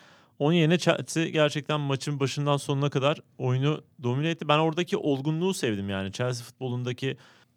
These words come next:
o yavaş yavaş takım oturmaya başlamış. Onu görüyoruz ki bu takıma bir de Rudiger şimdi gelecek, Kante gelecek.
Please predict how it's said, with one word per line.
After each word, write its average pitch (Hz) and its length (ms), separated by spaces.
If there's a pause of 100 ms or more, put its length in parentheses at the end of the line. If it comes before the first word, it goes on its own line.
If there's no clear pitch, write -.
o 151 360
yavaş 156 380
yavaş 170 200
takım 180 420
oturmaya 165 500
başlamış. 156 440
Onu 147 160
görüyoruz 202 380
ki 117 260
bu - 40
takıma 165 380
bir 165 60
de 170 200 (540)
Rudiger 151 360
şimdi 151 280
gelecek, 151 460
Kante 135 320
gelecek. 151 540